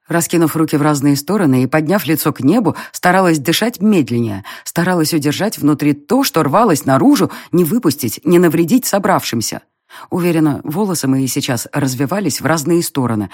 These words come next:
снова утратив следы краски. Глаза, закрытые веками, наверняка напугали бы любого, стоит мне их открыть. Звуки пропали,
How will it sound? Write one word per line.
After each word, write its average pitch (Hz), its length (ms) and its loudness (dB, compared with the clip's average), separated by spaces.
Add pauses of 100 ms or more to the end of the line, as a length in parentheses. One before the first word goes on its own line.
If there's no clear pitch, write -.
(200)
снова 202 340 -2
утратив 135 520 0
следы 135 320 -2
краски. - 520 -6 (400)
Глаза, 139 340 0
закрытые 147 520 0
веками, 135 500 0
наверняка 156 640 0
напугали 147 480 0
бы 135 120 0
любого, 151 460 2 (200)
стоит 143 420 0
мне 170 260 2
их 170 140 -6
открыть. - 600 -8 (380)
Звуки 131 320 -2
пропали, 170 460 -6